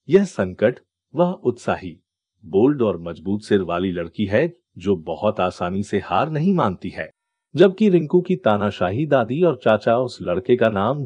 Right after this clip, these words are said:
जानना चाहते हैं, जिसके साथ वह सालों से भागने की योजना बना रही है, वह अभी उसका नाम प्रकट करने को तैयार नहीं है। उसकी बदतमीजी से क्रोधित होकर नानी अपने चाचाओं को निर्देश देती है कि वे अपने शहर के बाहर से किसी भी अज्ञात व्यक्ति को उठा लें,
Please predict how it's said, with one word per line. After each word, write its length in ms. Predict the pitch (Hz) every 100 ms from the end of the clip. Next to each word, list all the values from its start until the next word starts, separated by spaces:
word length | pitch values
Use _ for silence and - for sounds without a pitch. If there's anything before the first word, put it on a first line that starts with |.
| 107
जानना 360 | 104 120 151 165
चाहते 360 | - 98 -
हैं, 340 | 98 98 127 156
जिसके 360 | 107 - -
साथ 440 | 87 - 101 127 117
वह 140 | 131
सालों 380 | 131 95 92 123
से 160 | 123 120
भागने 480 | - 92 92 110
की 160 | 123 127 101
योजना 400 | 92 92 - 113
बना 240 | 101 87
रही 240 | 98 85 156
है, 220 | 120 78 _ _ _ _ 131
वह 180 | 196 208 -
अभी 280 | 101 117 180
उसका 280 | - - 110
नाम 320 | 104 123 139
प्रकट 380 | 107 95 92 -
करने 340 | 95 95 120
को 160 | 127 147
तैयार 520 | - 92 85 131 151
नहीं 240 | 151 185
है। 200 | 117 82 - _ _ _ -
उसकी 280 | 185 208 202
बदतमीजी 640 | 117 - - 104 104 127
से 200 | 131 156
क्रोधित 480 | - 113 104 143 -
होकर 340 | 113 104 107 107 _ _ -
नानी 280 | 147 185 208
अपने 240 | 185 151
चाचाओं 460 | 147 98 90 101 117
को 160 | 127 131
निर्देश 480 | 107 82 104 120 -
देती 240 | 123 104
है 220 | 90 139
कि 160 | 180 101
वे 100 | 92
अपने 300 | 85 - 104
शहर 360 | - 87 101 98
के 140 | 87
बाहर 320 | 78 82 104
से 180 | - 107
किसी 300 | - - 110
भी 180 | 98 170
अज्ञात 440 | 131 101 107 -
व्यक्ति 360 | 80 85 - 127
को 160 | 160
उठा 220 | 151 139 151
लें, 260 | 151 175